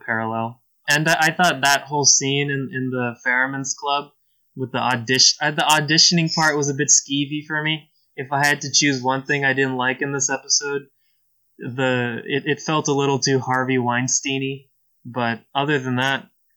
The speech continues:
I enjoyed this episode. And with that, we can dovetail into the beat-by-beat analysis. So the episode begins with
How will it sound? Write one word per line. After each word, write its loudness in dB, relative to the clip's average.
I 2
enjoyed 0
this 0
episode. -2
And -2
with -6
that, 0
we -2
can -2
dovetail 2
into 0
the 0
beat-by-beat 0
analysis. 0
So 0
the 2
episode 4
begins 2
with -2